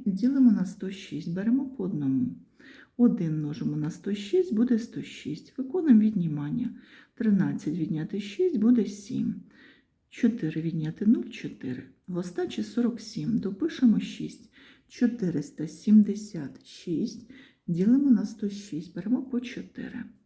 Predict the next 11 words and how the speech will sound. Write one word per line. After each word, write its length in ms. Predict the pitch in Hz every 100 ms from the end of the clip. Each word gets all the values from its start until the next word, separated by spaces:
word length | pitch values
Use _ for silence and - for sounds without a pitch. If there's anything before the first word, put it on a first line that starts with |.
| _ _ - - _
Шість 400 | - - 226 226
множимо 280 | 170 170 170
на 120 | 165
чотири — 480 | 160 175 170 165 156
двадцять 640 | 151 160 143 135 - 147 -
чотири. 840 | - 139 - - 139 113 165 269 - - _ _ _ _ _ _ _
Чотири 540 | - 220 208 165 151
множимо 380 | 143 143 160 156
на 280 | 175 208 262
один — 320 | 349 403 415
чотири. 640 | - - - - 143 -